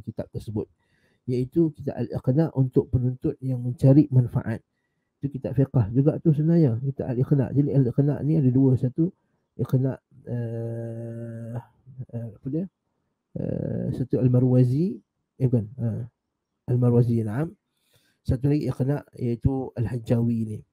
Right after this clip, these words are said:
Hmm, satu lagi Iqna' Syafi'i. Ada tiga lah. Al-Iqna' Syafi'i pun ada juga mazhab Syafi'i punya. Jadi,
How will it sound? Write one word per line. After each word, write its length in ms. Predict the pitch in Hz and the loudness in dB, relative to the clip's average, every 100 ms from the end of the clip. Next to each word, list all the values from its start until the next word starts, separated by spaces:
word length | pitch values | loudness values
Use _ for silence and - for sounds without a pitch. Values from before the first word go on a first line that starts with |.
| - | -16
Hmm, 160 | 127 165 | -10 -2
satu 160 | 131 | 0
lagi 120 | 135 127 | 2 2
Iqna' 240 | 139 143 | 0 -2
Syafi'i. 480 | - 131 127 117 110 | -6 -10 -10 -10 -14
Ada 160 | 123 120 | -12 -14
tiga 400 | 135 131 139 110 | -12 -12 -12 -12
lah. 40 | _ _ _ _ _ | _ _ _ _ _
Al-Iqna' 400 | - 117 127 127 - _ - | -16 -10 -8 -8 -10 _ -4
Syafi'i 360 | 120 123 131 127 | -2 -2 -4 -4
pun 120 | 135 | -4
ada 140 | 120 120 | -6 -4
juga 200 | 123 123 | -4 -4
mazhab 200 | 117 117 | -6 -8
Syafi'i 360 | - 110 107 117 | -8 -8 -6 -6
punya. 200 | 110 113 - _ _ - - - _ - | -6 -8 -12 _ _ -20 -20 -20 _ -2
Jadi, 320 | 139 165 214 | 0 0 -2